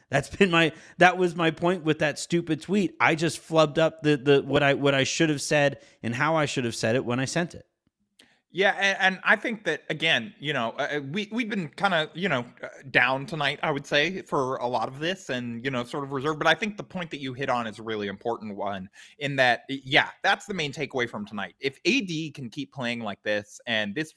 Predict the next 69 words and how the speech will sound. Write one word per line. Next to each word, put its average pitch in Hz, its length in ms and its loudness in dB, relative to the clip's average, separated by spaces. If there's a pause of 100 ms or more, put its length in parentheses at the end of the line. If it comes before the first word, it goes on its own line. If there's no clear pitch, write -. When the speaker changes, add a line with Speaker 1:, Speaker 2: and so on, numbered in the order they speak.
(100)
Speaker 2:
does 139 180 4
Speaker 1:
Or 160 80 6
even 190 140 4
Speaker 2:
prove 135 60 4
to 135 40 -4
Speaker 1:
something 139 260 0
Speaker 2:
be 120 60 -2
Speaker 1:
close. 107 420 -2
Like, 113 140 -4
if 156 80 -6
he's 196 180 0
Speaker 2:
I 147 40 6
Speaker 1:
like, - 240 0
eight, 151 320 2
eight, 160 320 2
eighty 196 240 2
percent 151 400 -2
of 104 120 -4
this 104 280 0
from - 260 -8
here 127 140 4
Speaker 2:
Yeah. 107 100 4
Speaker 1:
on 98 100 0
out, 95 220 -2
Speaker 2:
Yeah, 240 160 2
he 156 60 -4
Speaker 1:
like, 233 80 0
Speaker 2:
doesn't 269 160 2
Speaker 1:
that's 240 80 4
Speaker 2:
need 226 60 0
to 190 40 -2
be 117 160 2
Speaker 1:
good. 123 120 -2
Speaker 2:
this. - 300 -20
Yeah, 147 220 2
I - 20 8
don't 202 120 4
wanna 190 160 2
Speaker 1:
Yeah. 208 100 2
Speaker 2:
turn 175 80 0
into 147 180 -6
you 131 220 -2
and 110 100 -6
demand 120 320 -6
peak - 320 -8 (140)
on 123 340 -2
every 135 260 -2
single, 117 580 -4
Speaker 1:
<laughs> 131 40 -10
Speaker 2:
you 127 120 -4
know, 104 240 -6 (120)
night 120 260 -8 (100)
or 127 100 0
whatever. 120 320 2
It's - 140 -4
like, 131 180 0 (220)
you 165 80 -8
know, 160 80 0
that 202 160 2
would 185 100 -6
not 170 220 -4
be 143 340 -6 (120)
congruent, 147 600 -4 (160)
you 139 240 -8
know, 113 300 -2
with 139 260 -4
who 165 160 -2
I 131 140 4
am. 107 240 -2